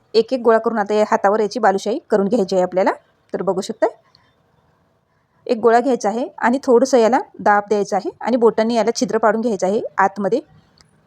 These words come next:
असं दाब देऊन बोटाने छिद्र पाडून घ्यायचं आहे असं आतमध्ये आणि गोल गोल फिरवायचं आहे. एकदम असं जोर लावून दाब, दाब द्यायचा नाही, तर असं हलकंसं दाब देऊन याला बोटानं छिद्र पाडून घ्यायचं आहे. या पद्धतीने सगळ्या बालुशाही आपण करून घेऊया. तर बघू शकताय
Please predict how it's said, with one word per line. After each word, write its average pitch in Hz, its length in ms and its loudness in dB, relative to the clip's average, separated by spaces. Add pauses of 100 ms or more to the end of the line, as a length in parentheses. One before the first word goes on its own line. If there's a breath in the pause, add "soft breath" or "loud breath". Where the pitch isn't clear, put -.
(360)
असं 220 200 0
दाब 220 240 2
देऊन 226 180 0 (200)
बोटाने 214 320 0
छिद्र 214 240 -2
पाडून 226 260 0
घ्यायचं 220 280 0
आहे 202 100 0
असं 202 160 -4
आतमध्ये 196 420 -2
आणि 226 200 -2
गोल 208 180 2
गोल 214 220 4
फिरवायचं 185 380 2
आहे. 202 120 -4 (240 loud breath)
एकदम 233 340 0
असं 240 180 -4
जोर 214 200 4
लावून 214 160 0
दाब, 214 320 0
दाब 208 240 0
द्यायचा 202 280 -6
नाही, 233 140 -8 (300 soft breath)
तर 226 100 2
असं 220 200 0 (180)
हलकंसं 233 340 0
दाब 214 180 2
देऊन 214 180 -2
याला 214 120 -2
बोटानं 214 360 -2 (380 soft breath)
छिद्र 214 200 -4
पाडून 220 260 2
घ्यायचं 202 240 -2
आहे. 240 180 0
या 226 100 2
पद्धतीने 214 420 -2
सगळ्या 214 260 0
बालुशाही 202 380 0
आपण 190 180 -2 (360 soft breath)
करून 196 240 2
घेऊया. 196 280 0 (140)
तर 226 60 -2
बघू 202 160 -2
शकताय 247 300 -2